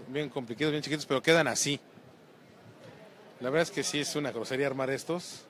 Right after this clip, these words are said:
Se tarda uno un rato, pero puede hacer desde figuras sencillas como estos,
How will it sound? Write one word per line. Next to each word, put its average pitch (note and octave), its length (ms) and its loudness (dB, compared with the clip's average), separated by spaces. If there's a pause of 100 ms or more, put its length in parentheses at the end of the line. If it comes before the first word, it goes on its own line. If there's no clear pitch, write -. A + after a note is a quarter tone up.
(340)
Se B2+ 140 -10
tarda D3 260 4
uno D3 200 0
un C#3 120 -2
rato, C3 440 -2 (480)
pero C3 120 -2
puede E3 200 4
hacer E3+ 200 4
desde C#3+ 220 4
figuras F3+ 400 2
sencillas - 760 -2
como C3+ 200 -6
estos, - 420 -8